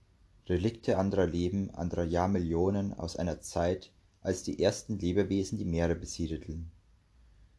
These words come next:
Die Bäume schlossen sich hinter uns und wir kamen zum sogenannten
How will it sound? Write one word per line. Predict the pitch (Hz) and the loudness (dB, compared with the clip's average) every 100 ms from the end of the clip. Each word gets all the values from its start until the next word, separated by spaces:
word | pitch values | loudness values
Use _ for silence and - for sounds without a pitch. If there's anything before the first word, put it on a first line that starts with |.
| _ _ | _ _
Die | - | -4
Bäume | - 101 120 131 | 4 6 6 2
schlossen | - 95 92 90 | -2 -2 -2 -6
sich | 87 - | -8 -6
hinter | 82 82 - | -6 -4 -4
uns | 82 - | -4 -8
und | 85 87 | -6 -4
wir | 90 | -4
kamen | - 90 92 | -2 -2 -2
zum | - 92 | -6 -8
sogenannten | - 90 98 90 87 - | -2 -2 0 0 -2 -4